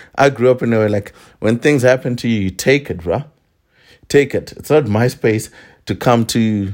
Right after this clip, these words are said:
Nikki and be like, "Oh, Nikki, you did this to me. You did this. It's 'cause of you, because I did this." Uh, uh, uh. I'm not that type of person. I have to process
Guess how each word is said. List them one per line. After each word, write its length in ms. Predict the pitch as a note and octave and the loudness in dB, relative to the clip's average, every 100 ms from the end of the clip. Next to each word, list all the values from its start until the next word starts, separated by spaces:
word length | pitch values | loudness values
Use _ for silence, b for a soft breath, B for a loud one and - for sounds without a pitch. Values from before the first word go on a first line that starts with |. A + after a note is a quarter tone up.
| - | -6
Nikki 240 | G#2 A2 A2 | -6 -2 -2
and 80 | G2+ | 0
be 40 | |
like, 220 | G2+ G2+ - B B | 0 -2 -6 B B
"Oh, 200 | D3+ D#3 | -2 0
Nikki, 300 | D3 D#3 D#3 | -2 -4 -4
you 180 | C3 D#3 | -4 -4
did 340 | - C#3 D3+ | -2 -4 -2
this 160 | C#3 C3+ | -4 -4
to 120 | A2+ | -6
me. 100 | F#2+ | -4
You 180 | F#2+ C#3+ | -4 -6
did 360 | D#3 - C3+ C#3+ | -4 -2 0 -2
this. 160 | C3+ - B B | -6 -8 B B
It's 220 | D3 - | -4 -2
'cause 280 | - F#3 - | -2 -4 -4
of 100 | A#2+ F2 A2 | -6 -2 0
you, 120 | D#3+ | 0
because 340 | C3 - E3 | 0 -2 -2
I 40 | F2 - | -4 -2
did 320 | A#2+ A#2+ C#3 | 0 0 0
this." 200 | D#3 - - B B | 0 -2 -6 B B
Uh, 60 | C#3+ | 2
uh, 560 | D#3 D#3 D#3+ D#3+ D3+ E3 | 4 4 2 2 2 2
uh. 120 | G#2 B B B - | 0 B B B 2
I'm 160 | B2 | 4
not 200 | A2+ C#3+ | 4 2
that 200 | G2 G#2 - | 2 -2 0
type 240 | F#2+ G2+ | -4 -2
of 120 | F2 | -8
person. 560 | - G#2 G#2 - C#2 - _ _ - | -2 0 0 -8 -14 -16 _ _ -2
I 80 | G#2+ | 0
have 140 | C3 | 0
to 80 | - | -2
process 600 | - - C3 C3 B2+ A2+ | -4 0 2 2 -2 -2